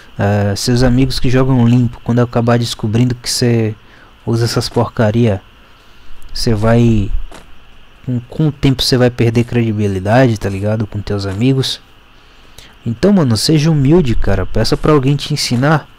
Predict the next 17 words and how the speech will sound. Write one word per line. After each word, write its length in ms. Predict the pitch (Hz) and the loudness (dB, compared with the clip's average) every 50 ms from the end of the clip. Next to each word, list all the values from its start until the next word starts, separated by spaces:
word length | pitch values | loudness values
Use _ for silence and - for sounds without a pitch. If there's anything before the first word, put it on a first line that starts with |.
| - - - - - - - - - - - - | -20 -20 -20 -20 -20 -20 -20 -20 -20 -18 -8 -4
É, 580 | 110 101 101 98 98 95 95 95 95 92 95 95 | -2 0 0 0 0 0 0 0 0 0 0 2
olhe 200 | 110 151 165 160 | 2 4 4 4
vídeos 420 | 120 101 107 151 151 156 151 135 | 4 4 2 2 2 2 0 0
no 100 | 131 143 | 2 2
YouTube 480 | 143 139 127 123 - - 156 180 160 123 | 2 0 0 -2 -2 0 0 0 2 0
e 40 | 110 | -2
tal, 380 | - - 139 151 160 131 113 - - - - - - - - | 0 0 0 2 2 0 -2 -6 -10 -18 -20 -20 -20 -20 -18
tá 60 | - - | -12 -6
ligado? 480 | 117 107 110 117 123 131 120 107 92 - - - - - - - - - - - - - - - - - - - - - - - - - - - - - - - - - | -2 0 2 2 2 2 2 0 -2 -4 -6 -8 -12 -12 -14 -16 -14 -8 -8 -8 -8 -8 -12 -16 -16 -18 -20 -20 -20 -20 -20 -20 -20 -20 -20 -20 -20 -20 -20 -20 -14 -8
Veja 380 | 120 113 117 135 135 139 139 127 | -4 0 2 4 4 6 4 2
vídeos 440 | 107 101 113 131 160 156 139 123 117 | 2 2 2 2 2 2 2 0 0
no 120 | 117 117 | 2 2
YouTube. 520 | 113 107 104 - - 120 151 165 147 127 113 | 0 0 -2 -2 0 0 2 2 2 0 -2
Tente 240 | - 147 160 - | -2 -4 -4 -2
ser 180 | - - 180 170 | -2 0 0 0
bom, 320 | 139 131 143 170 196 208 | 2 0 0 0 2 2
mano. 320 | 196 165 123 104 92 95 | 2 2 0 0 -2 -4